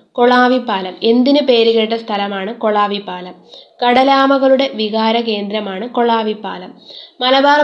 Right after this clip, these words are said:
മാനുവൽ രചിച്ചത് ആരാണ്? വില്യം ലോഹൻ. കേരളത്തിലേക്ക് ചെങ്കടലിൽ കൂടിയുള്ള എളുപ്പവഴി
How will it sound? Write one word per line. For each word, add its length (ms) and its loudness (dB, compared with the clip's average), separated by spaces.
മാനുവൽ 340 2
രചിച്ചത് 480 -2
ആരാണ്? 380 -4
വില്യം 400 2
ലോഹൻ. 400 -4
കേരളത്തിലേക്ക് 840 4
ചെങ്കടലിൽ 640 4
കൂടിയുള്ള 460 2
എളുപ്പവഴി 580 2